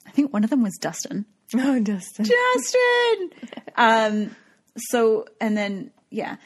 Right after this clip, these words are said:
Speaker 1: So they thought someone was fucking around, and Jason was getting really annoyed 'cause he's
Speaker 2: Mm-hmm.
Speaker 1: like, "Who the fuck is doing," he's getting on the walkie, and he's like, "Seriously, you guys, is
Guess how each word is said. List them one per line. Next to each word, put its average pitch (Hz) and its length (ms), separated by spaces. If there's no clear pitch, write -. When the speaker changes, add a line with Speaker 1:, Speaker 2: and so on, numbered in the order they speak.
Speaker 1:
So 233 260
they 214 220
thought 269 220
someone 233 180
was 202 140
fucking 202 240
around, 180 560
and 196 280
Jason 202 300
was 240 100
getting 196 240
really 185 280
annoyed 175 280
'cause - 80
he's 220 80
Speaker 2:
Mm-hmm. 190 120
Speaker 1:
like, 185 60
"Who 240 120
the 269 100
fuck 247 260
is 226 140
doing," 208 180
he's 247 240
getting 254 200
on 226 40
the 220 60
walkie, 220 240
and 208 160
he's 208 160
like, 185 300
"Seriously, 254 560
you 202 100
guys, 185 480
is 214 100